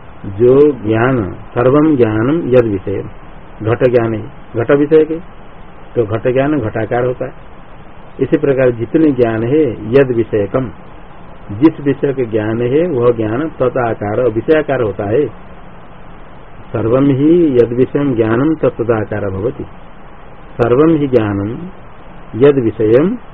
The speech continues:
तत् ज्ञानम तदाकार भवति, जितने ज्ञान है जिस विषय को होता है वो ज्ञान विषयाकार होता है।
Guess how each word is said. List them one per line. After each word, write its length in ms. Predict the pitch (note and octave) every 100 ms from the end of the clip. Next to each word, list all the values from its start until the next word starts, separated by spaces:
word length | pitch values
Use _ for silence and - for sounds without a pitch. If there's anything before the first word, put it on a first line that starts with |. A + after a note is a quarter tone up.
| - - - -
तत् 200 | C#3+ C#3
ज्ञानम 480 | A#2+ A#2 A2 A2+ E3
तदाकार 460 | E3+ B2 C#3 C#3+ D#3+
भवति, 380 | E3 E3+ - F#2 - - - - - G#2+
जितने 360 | A#2+ - D#3 C#3+
ज्ञान 340 | C3 A#2+ A#2
है 460 | A2 A#2+ D#3 F3+ C3
जिस 260 | B2+ -
विषय 320 | C3+ B2+ C3+
को 140 | B2 A2
होता 260 | G#2 A#2+
है 80 | C#3+
वो 140 | F3 C3
ज्ञान 560 | B2 B2+ C#3+ E3 D3+ B2
विषयाकार 460 | A2 A#2+ A#2+ D#3
होता 240 | D#3 D#3+
है। 120 | C3